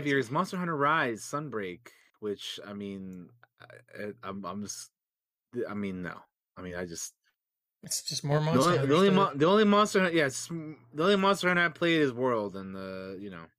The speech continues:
Speaker 1: Is Rise the one that's on the Switch? I don't even know.
Speaker 2: Yes. This is the one on the Switch, I
Speaker 1: Gotcha.
Speaker 2: believe.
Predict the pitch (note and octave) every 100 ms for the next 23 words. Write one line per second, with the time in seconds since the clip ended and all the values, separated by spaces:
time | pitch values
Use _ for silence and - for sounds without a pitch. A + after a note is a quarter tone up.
0 | _ _ _ _ _ _ - D3+ E3+ G3
1 | A#3+ C4+ A3+ G3+ G3 F3 F3+ E3+ D3 -
2 | D3+ E3 F3 - - _ _ D#3 D3 C3
3 | B2+ B2+ B2+ B2+ G2+ F#2 - - - _
4 | _ _ - A2+ A2+ A2+ A2+ A2+ A2 G2+
5 | E2 G2+ - F2+ D#2 D#2+